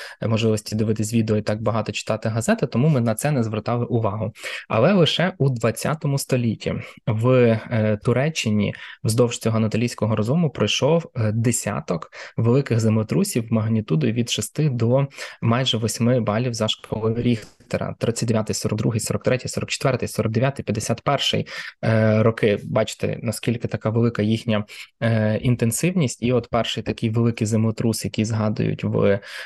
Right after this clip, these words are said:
двадцятому столітті, він називається землетрус в місті Ерзінджаді, і тому він якось там Ерзінджадінський,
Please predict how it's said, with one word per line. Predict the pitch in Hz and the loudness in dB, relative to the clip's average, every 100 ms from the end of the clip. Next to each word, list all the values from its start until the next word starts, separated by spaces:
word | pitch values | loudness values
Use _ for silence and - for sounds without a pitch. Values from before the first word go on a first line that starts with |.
| - | -4
двадцятому | 117 107 110 117 110 | -2 0 0 0 -2
столітті, | - 147 214 127 | 2 0 0 0
він | 113 110 | 0 2
називається | 104 107 110 107 104 - 107 | 0 0 0 2 0 0 0
землетрус | 113 110 110 117 110 - | 2 0 0 -2 -2 0
в | 120 | 2
місті | 117 - 110 - - | 2 0 -4 -4 0
Ерзінджаді, | 117 113 110 113 107 110 110 110 180 | 2 4 4 4 2 2 0 4 4
і | 202 117 | 4 0
тому | - 113 | -4 -4
він | 107 107 | -2 0
якось | 107 101 107 | 0 -2 -4
там | - 107 - | -4 -4 -2
Ерзінджадінський, | 110 107 113 110 113 110 175 233 - 196 | -2 0 0 2 2 4 6 4 4 0